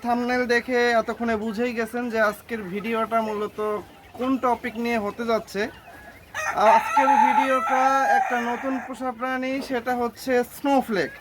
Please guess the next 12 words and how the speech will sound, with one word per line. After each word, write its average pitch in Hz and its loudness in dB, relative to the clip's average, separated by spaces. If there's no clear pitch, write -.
স্নোফ্লেক 247 0
বব 240 4
হোয়াইট 247 2
কোয়েল 247 0
নিয়ে 247 -2
হতে 240 -4
যাচ্ছে। 247 -2
এটা 233 2
আমাদের, 226 4
আহ, 807 2
খামারের, 247 0
আহ, 190 -4